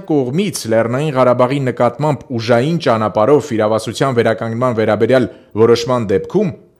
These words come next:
Հայաստանում տեղակայված հարյուր երկու երրորդ ռազմաբազան կարող է ներգրավվել զինված հակամարտությունում,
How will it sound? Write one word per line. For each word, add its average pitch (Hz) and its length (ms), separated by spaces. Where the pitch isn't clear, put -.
Հայաստանում 143 580
տեղակայված 143 600
հարյուր 139 240
երկու 135 260
երրորդ 131 360
ռազմաբազան 131 640
կարող 165 220
է 180 80
ներգրավվել 135 760
զինված 131 420
հակամարտությունում, 170 800